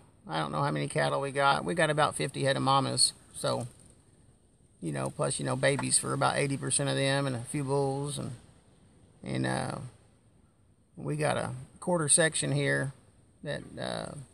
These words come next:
you know, we keep up. And then we've got about, oh, I'd say we got, uh, about six hundred acres we farm, which ain't much. You know, that ain't much compared to a lot of people, but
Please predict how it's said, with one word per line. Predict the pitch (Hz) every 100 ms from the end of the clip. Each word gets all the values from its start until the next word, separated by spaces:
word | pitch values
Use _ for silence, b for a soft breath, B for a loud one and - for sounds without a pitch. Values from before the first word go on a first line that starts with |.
| - - _
you | - 147
know, | 135
we | 135
keep | 131 151 143
up. | 139 139 139
And | 135
then | 135
we've | 139 -
got | 135 135
about, | 131 127 - - _ _ b b b b _ _ -
oh, | 170 165
I'd | 165
say | 160 160
we |
got, | 156 151 143 - -
uh, | 135 127 57 - - 127 - _ _ _ _ _ -
about | 202
six | - 190
hundred | 180 165 147
acres | 151 139 139
we | 131
farm, | 139 143 131 131
which | 143
ain't | 185 175
much. | 160 156 160 - - -
You | 160
know, | 147
that | 147 151
ain't | - - -
much | 151 151
compared | - 143 147 147
to | 143
a | 147
lot | 151
of | 147
people, | 143 147 156
but | 156 -